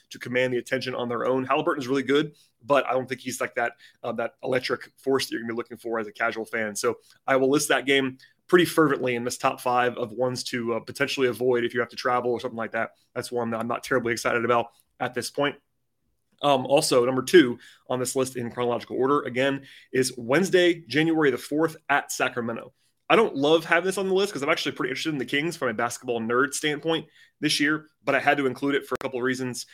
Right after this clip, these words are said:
First, the game is in the middle of a four-game West Coast trip and is by far the worst game on that trip. It's a ten P M Eastern time tip-off on a Wednesday, and while I'll be covering it, I assure you on that,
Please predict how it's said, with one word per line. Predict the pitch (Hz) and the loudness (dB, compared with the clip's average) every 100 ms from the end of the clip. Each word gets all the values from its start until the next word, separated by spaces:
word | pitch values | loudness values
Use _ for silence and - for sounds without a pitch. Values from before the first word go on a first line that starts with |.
| - _ | -20 _
First, | 160 156 - 123 | 2 2 0 -4
the | 131 | -2
game | 131 151 151 | 0 0 0
is | |
in | 131 | -2
the | 120 | -4
middle | 117 160 175 - | 0 2 2 0
of | 131 127 | -2 -2
a | |
four-game | 117 - 147 175 151 156 156 | -4 -4 -2 0 0 -2 -2
West | 117 120 127 - | -4 -4 -4 -6
Coast | - 135 - | -6 -4 -2
trip | 180 185 - _ _ _ _ _ _ _ - | -2 -2 -4 _ _ _ _ _ _ _ -6
and | 135 | -2
is | 139 127 | 0 2
by | 135 | 2
far | 131 - 147 131 | 2 2 4 4
the | 127 | 2
worst | 120 135 131 | -2 -2 -4
game | 127 120 | -4 -6
on | 113 | -6
that | 113 - | -8 -8
trip. | - - - - - - | -10 -12 -18 -20 -20 -8
It's | |
a | 139 | -8
ten | - 180 202 | -2 0 0
P | 196 170 | 0 0
M | 170 | 0
Eastern | 151 160 156 | 0 -4 -2
time | 151 131 | -4 -4
tip-off | 151 151 143 | -4 -4 -4
on | 127 | -4
a | |
Wednesday, | 113 127 135 139 139 - _ _ _ _ _ _ - | -2 -4 0 0 0 -2 _ _ _ _ _ _ -2
and | 147 | 0
while | 135 | 2
I'll | 131 147 | 4 4
be | 156 | 4
covering | 160 160 185 | 2 2 2
it, | 196 | 0
I | - | -2
assure | 117 110 151 | -4 -2 -2
you | 156 156 | -2 -4
on | 131 | -2
that, | 143 - - | 0 0 -2